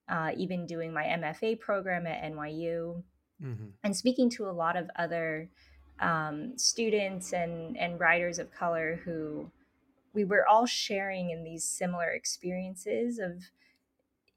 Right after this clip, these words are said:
Speaker 1: you know, being, hav-, having these really demoralizing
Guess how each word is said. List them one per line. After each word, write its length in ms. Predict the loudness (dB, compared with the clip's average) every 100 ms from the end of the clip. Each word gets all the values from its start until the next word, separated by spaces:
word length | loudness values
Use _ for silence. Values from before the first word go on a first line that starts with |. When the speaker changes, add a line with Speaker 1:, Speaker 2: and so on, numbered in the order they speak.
| -8
Speaker 1:
you 240 | 0 2
know, 320 | 4 2 0 -2
being, 720 | -2 -2 -2 -2 -4 -4 -6 -8 -12 _ -2
hav-, 320 | 6 6 6 0
having 520 | -4 -2 2 2 4
these 340 | 2 -4 -6
really 200 | -6 -6
demoralizing 1400 | -6 -6 -4 -2 0 0 0 0 -4 -6 -8 -8 -10 -12